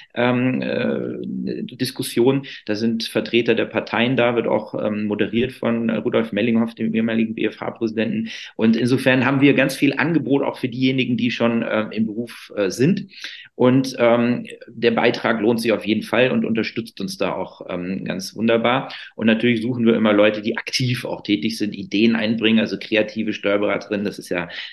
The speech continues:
letztlich, äh, der Markenkern der Steuerberaterinnen und Steuerberater, ja, kreativ zu sein. Ähm, und insofern, das können sie auch, ähm, da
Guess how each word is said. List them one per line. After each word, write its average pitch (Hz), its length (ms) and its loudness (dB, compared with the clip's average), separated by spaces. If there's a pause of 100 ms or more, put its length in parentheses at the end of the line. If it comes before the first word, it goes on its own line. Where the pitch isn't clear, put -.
letztlich, - 500 -6
äh, 78 220 -2 (200)
der 104 100 -6
Markenkern 113 600 0
der 110 80 6
Steuerberaterinnen 107 640 2
und 101 100 -6
Steuerberater, 107 800 2
ja, 113 300 2
kreativ 131 580 -6
zu 113 140 -2
sein. 107 340 0 (540)
Ähm, 95 360 0
und 95 240 -4
insofern, 98 440 -4
das 95 160 -2
können 95 180 -2
sie 90 100 -2
auch, - 320 -8
ähm, - 680 -8
da 80 160 -8